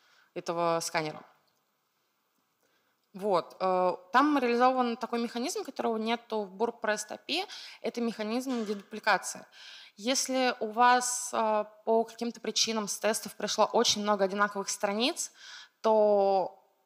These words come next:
их можно все не сканить, а можно просканить только один запрос. А,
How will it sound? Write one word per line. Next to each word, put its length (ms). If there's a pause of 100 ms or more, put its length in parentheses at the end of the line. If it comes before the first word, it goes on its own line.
(260)
их 260
можно 280
все 160
не 140
сканить, 460 (340)
а 100
можно 240
просканить 520
только 360
один 260
запрос. 500 (680)
А, 180